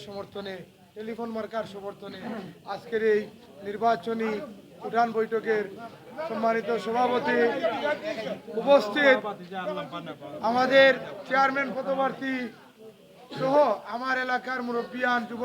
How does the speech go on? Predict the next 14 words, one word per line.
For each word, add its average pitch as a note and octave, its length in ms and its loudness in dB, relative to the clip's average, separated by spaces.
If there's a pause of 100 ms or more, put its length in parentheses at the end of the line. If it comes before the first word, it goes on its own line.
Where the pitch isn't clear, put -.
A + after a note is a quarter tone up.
(120)
সমাজ, A#3 280 0 (480)
সর্বস্তরের C4 680 0
জনসাধারণ A3+ 640 0 (420)
সবাইকেই C4+ 560 2
আমি B3 100 -4 (100)
জানাই A#3 300 0 (400)
প্রথমেই B3 480 0 (720)
নির্বাচনী A#3+ 600 -2
শুভেচ্ছা A#3+ 460 -2
ও A#3+ 120 2
অভিনন্দন। A#3 540 -2 (640)
আমি A#3+ 180 -4
কৃতজ্ঞতা C4 440 -4 (100)
জ্ঞাপন B3 280 -2